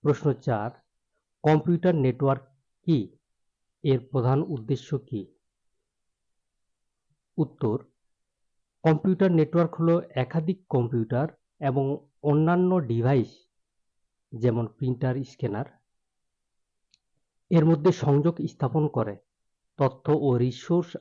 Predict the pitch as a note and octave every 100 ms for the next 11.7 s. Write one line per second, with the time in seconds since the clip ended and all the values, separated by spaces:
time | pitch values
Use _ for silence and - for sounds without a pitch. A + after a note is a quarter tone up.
0 | - C3 A#2 B2 A#2 B2 B2 C#3+ E3 C3
1 | A#2+ - E3+ A#2 G#2 G2+ - - - _
2 | _ _ _ _ _ - D3+ D3 C3 B2+
3 | C#3 D#3 - D3+ D3 D3 _ _ _ -
4 | B2 C3 B2 C3+ B2 - A#2 G#2+ A2+ A#2+
5 | E3+ F3+ _ _ _ _ _ _ - C3
6 | C3 C3 B2 - C#3 D3 D#3+ E3 - D3+
7 | - B2 _ C3 - G#2 F#2+ - _ _
8 | _ _ _ _ _ _ _ _ _ _
9 | _ _ _ E3+ E3+ F#3 F3+ F#3+ F3 D#3
10 | D#3 E3 D3 - E3 - B2+ C#3+ E3+ D#3
11 | C3 D#3+ - C3 A#2 B2+